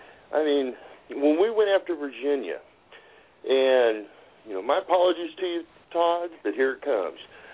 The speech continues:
We were told when we reached out to O I D A that it was a waste of our time. Those were the words that that man used personally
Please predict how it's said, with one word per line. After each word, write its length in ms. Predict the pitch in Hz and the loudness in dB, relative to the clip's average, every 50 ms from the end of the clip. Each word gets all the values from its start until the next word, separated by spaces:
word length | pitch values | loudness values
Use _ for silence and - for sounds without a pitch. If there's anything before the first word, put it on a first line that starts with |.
| - - - _ | -20 -20 -14 _
We 160 | 139 196 233 254 | -2 0 0 2
were 160 | 220 196 175 - - - | 2 0 0 -2 -6 0
told 300 | 185 190 180 165 151 131 | 0 2 2 2 0 0
when 140 | 131 127 123 | -2 -2 -2
we 80 | 120 113 | -4 -6
reached 320 | 107 113 110 - - - | -8 -10 -12 -8 0 2
out 140 | 123 107 - | 2 2 2
to 60 | 120 110 | -2 0
O 260 | 101 104 104 98 95 | 2 2 2 4 4
I 120 | 95 95 | 2 2
D 220 | 92 95 90 87 85 | 0 -2 -4 -2 -2
A 180 | 80 80 90 - _ _ _ _ _ _ - - - - - - _ _ _ _ _ - | -2 -2 -6 -10 _ _ _ _ _ _ -20 -20 -20 -20 -20 -20 _ _ _ _ _ 0
that 120 | 165 165 | 2 2
it 60 | 170 170 | 2 2
was 140 | 160 156 - 156 | 0 0 0 0
a 60 | 147 | 0
waste 460 | 135 123 156 180 185 185 - - - 160 | 2 4 4 4 4 2 -2 -10 0 0
of 160 | 170 143 127 - - | 0 0 0 -6 -4
our 240 | 139 143 143 143 135 - - - - | -2 0 0 0 -2 -4 -10 -14 -6
time. 340 | 127 131 110 95 80 71 64 - - - - - _ _ _ _ _ _ _ _ - - _ _ - | -4 -4 -4 -4 -6 -8 -10 -14 -20 -20 -20 -20 _ _ _ _ _ _ _ _ -20 -20 _ _ 2
Those 160 | 185 190 180 190 | 2 2 2 0
were 80 | 208 180 | -2 0
the 140 | 196 185 165 156 | 0 -2 0 0
words 380 | 175 190 180 143 120 117 120 - - 117 | 0 2 2 2 0 0 -4 -6 -8 -6
that 160 | 120 117 107 _ _ _ _ _ _ _ _ _ _ - | -6 -6 -6 _ _ _ _ _ _ _ _ _ _ -2
that 220 | 156 180 185 175 | -2 -2 -2 -4
man 240 | 175 175 170 165 160 | -6 -6 -6 -6 -6
used 220 | 160 160 151 143 _ | -6 -6 -8 -8 _
personally 540 | - 180 180 190 - - 143 110 113 117 | -2 -2 -2 -2 -6 -10 -6 -4 -4 -6